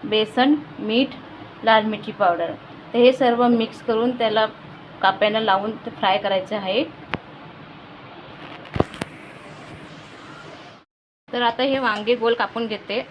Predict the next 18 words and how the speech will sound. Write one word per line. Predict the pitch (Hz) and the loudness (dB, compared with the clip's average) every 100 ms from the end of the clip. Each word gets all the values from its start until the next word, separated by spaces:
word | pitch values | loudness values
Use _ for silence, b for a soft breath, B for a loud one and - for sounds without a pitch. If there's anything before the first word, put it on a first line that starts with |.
| - | -6
आणि | 208 220 226 226 | -6 -4 -6 -4
ह्याला | 226 208 226 | -4 -2 0
वाटून | 220 185 220 | 0 -2 -4
घेते. | 180 - 226 - - - - - - - - - - - - 240 | -6 -6 -8 -8 -14 -20 -20 -14 -14 -14 -20 -20 -20 -20 -8 0
तर | 240 | 0
हे | 254 | 2
अशा | 220 - 233 | 0 -2 -4
पद्धतीने | 240 208 220 220 226 | -4 -6 -6 -6 -4
मी | 226 | -6
गोल | 196 202 196 | -6 -6 -6
गोल | 214 | -6
कापे | 214 190 202 | -6 -8 -8
कापून | 202 185 208 | -8 -8 -8
घेतलेत, | 196 170 190 - - - - - - - - - - | -10 -10 -12 -12 -16 -20 -20 -20 -20 -20 -20 -10 -8
वाटणसुद्धा | - 208 226 220 233 233 | -4 -4 -4 -8 -4 -2
वाटून | 196 214 220 | -2 -4 -6
घेतलं | 208 180 | -6 -8
आहे. | 190 | -10